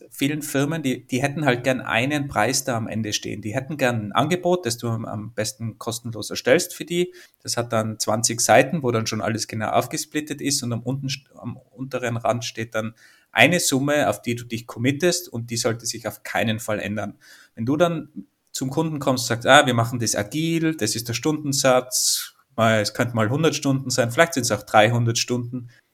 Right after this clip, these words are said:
Die wenigsten haben da wirklich einen Spaß damit. Also gutes Schätzen ist extrem schwierig.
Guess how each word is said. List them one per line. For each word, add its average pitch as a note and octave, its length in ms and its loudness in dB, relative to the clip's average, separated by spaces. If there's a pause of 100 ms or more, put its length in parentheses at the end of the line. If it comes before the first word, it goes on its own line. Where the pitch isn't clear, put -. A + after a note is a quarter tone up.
(360)
Die B2 160 0
wenigsten C3+ 540 2
haben B2 180 -2
da A#2 160 2
wirklich A#2+ 300 -4
einen A2+ 100 -6
Spaß - 340 -6
damit. G#2+ 320 -12
Also A#2 380 -2 (320)
gutes E3 320 0
Schätzen - 480 2
ist B2 160 -2
extrem A#2+ 400 -2
schwierig. F3 500 -2